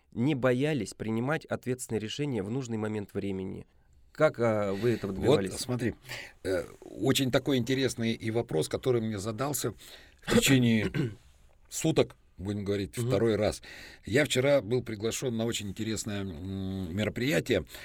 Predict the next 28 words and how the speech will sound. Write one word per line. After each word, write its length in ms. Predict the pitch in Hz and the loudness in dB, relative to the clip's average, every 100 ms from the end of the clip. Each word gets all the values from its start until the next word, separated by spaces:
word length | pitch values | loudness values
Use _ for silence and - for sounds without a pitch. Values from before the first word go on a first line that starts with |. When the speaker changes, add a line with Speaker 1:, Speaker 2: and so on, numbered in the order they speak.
| - | -2
Speaker 2:
Одна 260 | 110 120 | 0 0
крупная 360 | 117 127 120 104 | 2 0 0 -2
российская 680 | 107 - 98 107 98 92 92 - | -2 -4 -6 -4 -2 -2 -6 -8
Speaker 1:
Мгм. 320 | 123 117 127 | -6 -6 -2
Speaker 2:
компания, 480 | - 110 160 147 98 | 0 0 0 0 -2
которая 300 | 113 151 139 | -2 0 2
не 60 | 143 | 0
связана 320 | 165 147 123 | -2 -2 -2
с 100 | - | -2
авиацией 400 | 113 113 - 104 | -2 -4 -6 -8
никак. 280 | 107 92 - | -6 -8 -6
Ну, 100 | 131 | -6
это 140 | 101 | -4
логистическая 580 | 92 107 - 165 - - | -4 -4 -4 -6 -6 -6
компания, 400 | 120 110 110 98 | -6 -6 -8 -8
там 140 | - | -10
с 80 | - | -10
оборудованием, 680 | 95 120 151 117 107 95 87 | -6 -6 -6 -6 -8 -10 -12
с 80 | - | -4
кое-каким 440 | 110 95 95 95 | -4 -4 -8 -8
связано 380 | - 110 90 95 | -4 -4 -4 -8
и 40 | |
все. 180 | 110 104 - - - - - - - - - - _ - | -8 -12 -12 -16 -16 -16 -18 -18 -20 -20 -20 -20 _ 2
И 120 | 165 | 8
руководители, 840 | 156 - 139 135 143 127 123 117 98 - | 8 8 6 6 4 6 8 8 6 2
э, 220 | 117 113 | 4 4
многих, 600 | 117 131 113 113 - - - | 4 4 4 0 -2 -8 -10
м, 320 | 101 98 98 | -10 -10 -8